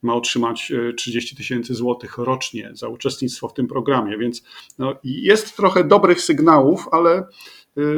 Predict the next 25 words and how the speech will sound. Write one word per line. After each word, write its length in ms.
no, 260
ja 300
będę 320
polegał 420
na 160
tym, 320
co 320
rzeczywiście 760
się 420
pojawi, 760
e, 60
w 160
tym 180
programie, 720
kiedy 300
wreszcie 360
będzie 240
można 280
to 120
zobaczyć, 480
bo 100
w 60
tej 160
chwili 200
jesteśmy, 540